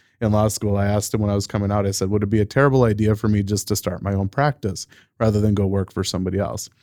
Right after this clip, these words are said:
And he said, "Eric, that's the worst thing you could possibly do." <laughs> And of course, we had a long <laughs> conversation after that about why. Um, and I went and did it anyway. And, and,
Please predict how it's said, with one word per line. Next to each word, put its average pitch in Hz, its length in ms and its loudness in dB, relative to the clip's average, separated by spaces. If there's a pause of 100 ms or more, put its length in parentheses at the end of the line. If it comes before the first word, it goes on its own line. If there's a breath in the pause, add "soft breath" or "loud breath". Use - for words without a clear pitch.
(460 loud breath)
And 107 280 2
he 110 120 4
said, 117 160 2
"Eric, 123 180 6
that's 120 200 2
the 110 80 -2
worst 107 260 0
thing 104 120 0
you 101 60 2
could - 160 -8
possibly 90 380 -6
do." 143 240 6 (100)
<laughs> 151 100 -2
And 165 160 6
of 156 120 4
course, 151 240 6
we 165 40 6
had 139 80 8
a 131 40 8
long 120 180 6
<laughs> 123 100 4
conversation 110 520 2
after 110 260 2
that 107 160 4
about 107 220 2
why. 104 340 2 (460 loud breath)
Um, 120 260 4
and 196 300 4
I 175 80 6
went 190 180 6
and 185 80 2
did 190 140 6
it 190 80 6
anyway. 143 340 4 (220)
And, 131 180 4
and, 135 220 4